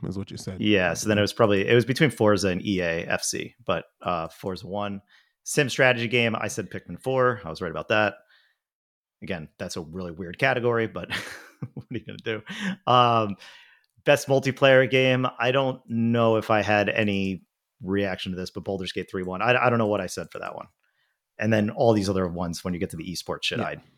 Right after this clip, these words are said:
Speaker 1: doesn't,
Speaker 2: didn't have a
Speaker 1: doesn't
Speaker 2: clue.
Speaker 1: matter. Yeah.
Speaker 2: So, yeah,
Speaker 1: Yeah, yeah.
Speaker 2: I think, uh, I'd say that's a pretty good, oh, anticipated game. I said Hades Two. I was wrong. It was Final Fantasy Seven Rebirth.
Speaker 1: Yeah, yeah, yeah. And, and look,
Speaker 2: Best
Speaker 1: and I, and the best,
Speaker 2: adaptation, Last
Speaker 1: best
Speaker 2: of Us,
Speaker 1: adaptation,
Speaker 2: uh,
Speaker 1: I,
Speaker 2: that was,
Speaker 1: I'd
Speaker 2: we
Speaker 1: said
Speaker 2: were
Speaker 1: that.
Speaker 2: absolutely
Speaker 1: Yeah,
Speaker 2: correct.
Speaker 1: 'cause I
Speaker 2: Yeah.
Speaker 1: was like, "That's,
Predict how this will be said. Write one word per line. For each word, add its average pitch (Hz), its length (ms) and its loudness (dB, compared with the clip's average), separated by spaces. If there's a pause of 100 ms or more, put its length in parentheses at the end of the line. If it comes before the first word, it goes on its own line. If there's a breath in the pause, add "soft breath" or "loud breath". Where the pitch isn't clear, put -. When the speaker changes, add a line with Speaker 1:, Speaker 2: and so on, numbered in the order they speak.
(120)
Speaker 1:
doesn't, 90 220 -6
Speaker 2:
didn't 85 160 -4
have 80 80 -6
a - 20 -8
Speaker 1:
doesn't - 140 -12
Speaker 2:
clue. - 80 -12
Speaker 1:
matter. 104 120 -14 (460)
Yeah. - 80 -12 (100)
Speaker 2:
So, - 140 0
yeah, 226 140 4
Speaker 1:
Yeah, - 140 -8 (100)
yeah. - 120 -14
Speaker 2:
I 127 140 -4
think, 165 280 0
uh, 165 300 4
I'd - 160 2
say 440 140 -2
that's - 160 -6
a 147 60 -2
pretty 196 320 -4
good, 143 600 -4 (160)
oh, 127 380 4
anticipated 123 560 -2
game. 98 240 -8
I 107 60 -6
said 104 140 -4
Hades 95 300 -8
Two. 82 180 -10
I 82 60 -10
was 82 100 -12
wrong. - 140 -14 (220)
It 90 60 -4
was 82 120 -8
Final 98 240 0
Fantasy 82 280 -8
Seven 85 220 -10
Rebirth. - 260 -20 (180)
Speaker 1:
Yeah, 98 140 -6
yeah, 71 180 -12
yeah. 73 180 -14 (100)
And, 151 140 2
and 156 140 4
look, 123 80 6
Speaker 2:
Best 120 100 2
Speaker 1:
and 123 100 6
I, 120 100 4
and 127 100 4
the 123 40 4
best, 151 240 6
Speaker 2:
adaptation, 139 200 4
Last 123 220 6
Speaker 1:
best 160 180 6
Speaker 2:
of 113 60 4
Us, 120 100 2
Speaker 1:
adaptation, 101 400 0
Speaker 2:
uh, - 40 -2
Speaker 1:
I, 98 60 -2
Speaker 2:
that 113 140 2
was, 98 140 -4
Speaker 1:
I'd 95 180 -6
Speaker 2:
we 95 60 -20
Speaker 1:
said 113 140 4
Speaker 2:
were 95 180 2
Speaker 1:
that. - 100 -6
Speaker 2:
absolutely - 400 -8
Speaker 1:
Yeah, - 220 -4
Speaker 2:
correct. - 160 -12
Speaker 1:
'cause 98 120 -4
I 95 40 -4
Speaker 2:
Yeah. 95 40 -2
Speaker 1:
was 95 100 -6
like, 92 140 -10
"That's, - 320 -16